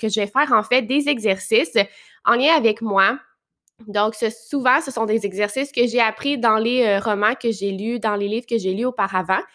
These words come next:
Donc, de temps en temps, je vais écrire à l'intérieur, puis je trouve que ça me permet vraiment de mettre mes idées, euh, sur papier, euh, puis de m'emmener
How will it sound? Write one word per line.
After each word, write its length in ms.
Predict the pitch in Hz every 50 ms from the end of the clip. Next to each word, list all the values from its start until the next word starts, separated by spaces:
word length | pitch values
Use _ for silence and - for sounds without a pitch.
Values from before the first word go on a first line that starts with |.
| _ _ _ _ _ _
Donc, 220 | - 214 226 240 240
de 60 | 254
temps 280 | 247 285 302 311 311
en 60 | 247 233
temps, 260 | 247 254 269 311 311
je 60 | 240
vais 80 | 226 214
écrire 240 | 208 - 262 277
à 60 | 277 240
l'intérieur, 600 | 226 214 - 208 202 202 226 220 214 240 277 311 -
puis 80 | 226
je 80 | 220 -
trouve 180 | - 262 277 269
que 140 | - 233
ça 160 | 233 208 202 202
me 60 | 202
permet 260 | 214 202 208 220 226
vraiment 340 | 233 220 226 233 240 254 277
de 200 | 285 226 233 208
mettre 340 | 202 214 226 240 254 - - -
mes 240 | 214 220 220 220 202
idées, 380 | 196 190 196 226 233 240 240 - _ _ _ _ _ - -
euh, 140 | 208 202 202
sur 280 | - - 302 359 370
papier, 600 | - 311 240 240 240 - - 233 233 240 269 - _ _ _ _ _ - 202
euh, 200 | 202 196 196 196
puis 120 | - 226
de 100 | 214 240
m'emmener 480 | 226 226 226 214 220 240 262 277 302 285